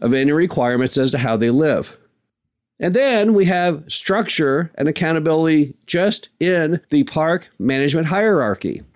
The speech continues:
You've got a manager, unless you self-manage, and that manager,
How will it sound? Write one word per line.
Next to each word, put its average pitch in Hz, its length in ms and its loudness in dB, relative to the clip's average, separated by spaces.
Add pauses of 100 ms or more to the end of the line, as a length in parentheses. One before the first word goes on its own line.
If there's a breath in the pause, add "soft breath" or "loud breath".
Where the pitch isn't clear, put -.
(440)
You've 175 260 0
got 220 160 2
a 226 40 2
manager, 160 640 0
unless 139 320 0
you 156 100 2
self-manage, 143 920 -2 (200)
and 139 140 0
that 180 160 0
manager, 156 760 0